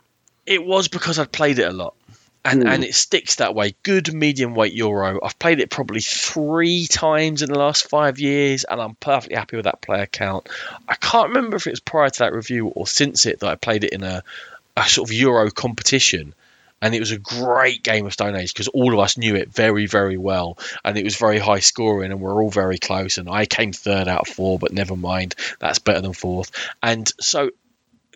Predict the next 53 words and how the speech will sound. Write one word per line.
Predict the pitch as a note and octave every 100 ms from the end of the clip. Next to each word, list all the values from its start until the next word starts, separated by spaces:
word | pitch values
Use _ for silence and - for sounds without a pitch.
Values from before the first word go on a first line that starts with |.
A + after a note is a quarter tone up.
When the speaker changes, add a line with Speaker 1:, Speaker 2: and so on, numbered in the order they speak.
| _ _ _ - D#3
Speaker 1:
really | G#3+ A3 G#3 F#3+ E3+
good, | - D#3
solid | - D3 A#2 G#2+
game. | G2 F#2+
If | G2+
you've | E3+ D#3
never | G3+ F#3+ F3+
played | - C3 G2+
it, | G2
if | A2
you | A2
missed | A#2+ C3 -
it, | A2+
you | G2
came | A2+
to | G#2
the |
hobby | G#2+ F#2+
later | G2 G#2+ G#2+ -
than | G2+
that, | G#2 F#2 - - -
really | C3 - G#3 A3 F#3+
well | D3+ D3 C3+
worth | B2+ A#2
a | B2
go. | A2+ G2
It's | E2
slightly | - E3+ D#3 -
different. | C3+ B2+ - A#2
There's | C3 C#3
a |
bit | D#3
of | A#2+
luck | A#2+ A2+ A2
in | G#2+
there. | G#2 G2 F#2+ - - -
You're | A#2+ A#2
assigning | - - A#2+ A#2 G#2+
workers | G#2 G2+ - G2+
to | -
areas, | G2+ F#2+
and | G2
you |
have | G2+
to | G#2+
roll | G2+ G2
dice | F#2+ G2 F#2+
to | -
see | G2+
how | F#2+
well | F#2+ F#2+
you | F#2+ F#2
do. | F#2+ F2+